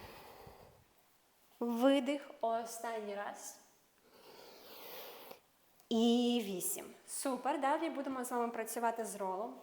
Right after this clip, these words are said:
Переходимо в положення сидячи. Сідаємо зручно, ноги ставимо на ширині плечей і кладемо з вами рол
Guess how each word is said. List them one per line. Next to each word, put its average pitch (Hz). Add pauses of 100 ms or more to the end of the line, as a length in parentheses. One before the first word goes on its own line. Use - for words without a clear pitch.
(100)
Переходимо 254
в 220
положення 226 (540)
сидячи. 262 (720)
Сідаємо 240
зручно, 294
ноги 262
ставимо 226
на 233
ширині 240
плечей 226 (300)
і 311
кладемо 302
з 330
вами 277
рол 285